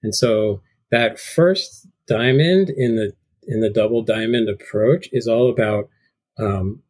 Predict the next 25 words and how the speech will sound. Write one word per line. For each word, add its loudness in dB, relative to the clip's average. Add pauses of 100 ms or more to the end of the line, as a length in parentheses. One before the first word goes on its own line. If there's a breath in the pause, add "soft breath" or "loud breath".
(760)
what 2
are -4
we -2 (320)
solving -4 (100)
for? -6 (580)
And -4
then -2
once 2
you 2
get 0
to 0
that -4
problem 0
statement 0
and 0
you -6
share 0
it 0
and 0
you -4
get -4
buy-in -4
from -2
your -2
team, 0